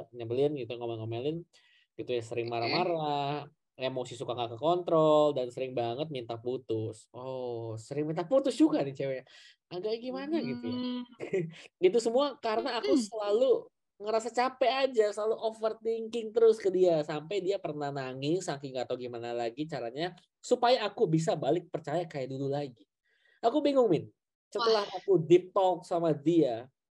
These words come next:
Speaker 1: aku kan tanya, "Kenapa dia tega, kok gini lagi. Selama ini lagi berjuang loh buat terus lebih baik." Dan dia jawab, dia capek sama aku, Min. Tapi dia juga nggak mau putus ya, guys, ya.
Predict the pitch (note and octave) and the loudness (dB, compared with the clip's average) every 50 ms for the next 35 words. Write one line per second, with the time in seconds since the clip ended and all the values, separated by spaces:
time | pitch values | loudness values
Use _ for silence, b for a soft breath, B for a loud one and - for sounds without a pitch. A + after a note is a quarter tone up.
0 | _ _ _ _ _ _ _ _ _ _ _ _ - - D3 D#3+ E3 F#3+ F#3+ F#3 | _ _ _ _ _ _ _ _ _ _ _ _ -12 -10 -8 -4 -2 -2 -2 0
1 | G#3+ G#3 G3+ G3 G3 F3 F3+ F#3+ G3 G3 F3 D#3+ E3 D#3 D3+ D#3 F3 F#3 F3 F3+ | -2 -4 -4 -4 -6 -6 -4 -4 -2 -2 -2 -2 -2 -4 -4 -4 -4 -4 -4 -4
2 | F3 D#3 C#3+ C#3 C#3+ D#3 D#3+ D#3 D3 D3 - D3+ D3 B2+ B2 B2 B2 B2 B2 A#2+ | -4 -2 -4 -4 -2 -2 0 0 0 0 -2 -4 -4 -4 -8 -10 -8 -8 -8 -8
3 | A#2 A#2+ B2+ B2+ B2+ C3 C3 B2+ B2+ B2+ - B2+ A#2+ A#2+ A#2+ A#2+ A#2+ C3 D3 D#3+ | -8 -8 -10 -10 -12 -12 -10 -10 -10 -10 -8 -8 -8 -8 -8 -8 -8 -8 -8 -6
4 | D3+ B2+ A#2+ A#2+ A#2+ A#2 A#2 A2+ A2+ A2+ B2+ C3+ D3 D3+ C#3 B2 A#2+ C3 B2+ A#2+ | -8 -8 -8 -10 -12 -10 -10 -12 -10 -4 -2 -2 -2 -2 -2 -8 -8 -8 -8 -8
5 | A#2 A#2 A2+ A2+ - A#2 B2 B2 B2 - A#2+ A#2 A#2+ A2+ A2+ A2 A2 A2+ A2+ A2+ | -6 -8 -8 -8 -8 -8 -8 -8 -8 -8 -10 -10 -8 -10 -10 -10 -8 -6 -6 -8
6 | A2+ _ - B2+ A#2+ A#2 A#2+ A#2+ C#3 E3 F#3 F3 A3 G#3+ G#3 E3+ C#3+ D3 D#3 D#3+ | -8 _ -10 -8 -8 -8 -4 0 2 2 4 4 4 4 4 4 2 2 0 -4
7 | _ _ _ _ _ _ _ _ - C3 C#3 D3 D3+ D3+ D#3 C#3 C#3 C3+ C#3 - | _ _ _ _ _ _ _ _ -10 -6 -6 -4 -4 -6 -6 -8 -8 -6 -2 -2
8 | D#3 C#3 D3+ D#3+ C#3+ B2 B2 B2+ A#2 A#2+ B2 B2+ - C#3 C3+ C3 C3 B2 A#2+ A#2+ | -2 -2 0 -4 -6 -6 -6 -8 -8 -8 -10 -8 -6 -6 -6 -6 -6 -10 -10 -10
9 | A#2 A#2 _ _ _ _ _ _ _ - C3+ C#3 C3+ - F3 F3 D#3+ C#3+ D3 D#3 | -14 -18 _ _ _ _ _ _ _ 0 0 0 4 6 6 6 8 8 8 8
10 | D#3 D3+ D3 D3 C#3 C3 C#3+ C3+ C3 C3 B2+ C3 B2+ C3 C3 C3 C3 C3+ C3+ C3+ | 8 8 4 2 2 2 2 0 0 -2 -6 -6 -6 -4 -2 -2 0 -2 -2 -4
11 | _ - C#3 C#3 C#3 C#3 C#3+ C#3+ C#3+ _ _ - C#3+ C#3 C3+ C3 B2+ - - B2+ | _ -6 -2 -2 0 0 -2 -2 -6 _ _ 0 0 2 2 0 -2 -4 -4 -4
12 | A#2+ A#2+ A#2+ A#2 A2+ A#2+ B2 A#2+ A#2 A#2+ A2+ A2+ B2+ D3 D#3 D#3+ D#3 D3 C3+ A#2 | -4 -2 -4 -6 -4 -2 -2 -2 -2 -2 -4 -2 0 2 4 4 4 2 0 -2
13 | G#2+ - | -6 -10